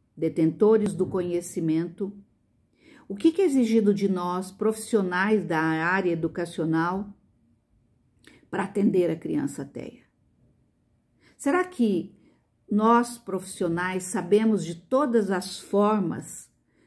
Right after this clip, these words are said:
de atendimento dessa criança? Será que eu reconheço quem é essa criança e sei das suas necessidades?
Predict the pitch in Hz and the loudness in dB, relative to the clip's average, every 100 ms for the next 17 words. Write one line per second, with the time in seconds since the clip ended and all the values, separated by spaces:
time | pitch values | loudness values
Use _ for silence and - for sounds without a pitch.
0 | _ - 170 175 160 156 175 170 165 160 | _ -4 -2 0 0 0 -4 -4 -4 -4
1 | 160 147 - 165 196 202 202 - _ _ | -6 -8 -4 -4 0 -2 -4 -12 _ _
2 | _ _ _ - - - 440 508 - 254 | _ _ _ -20 -10 -2 0 0 2 2
3 | 220 233 - 202 175 180 208 233 - - | 4 2 2 0 0 2 2 2 -4 -4
4 | 185 175 180 - 165 160 156 190 202 202 | -6 -4 -8 -8 -8 -4 -4 -2 -4 -4
5 | - - 202 - 233 226 180 - 165 160 | -8 -6 -4 4 4 4 -2 -4 -6 -4
6 | 147 - 120 127 175 190 180 - - - | -6 -6 -10 -6 -4 -4 -4 -10 -16 -16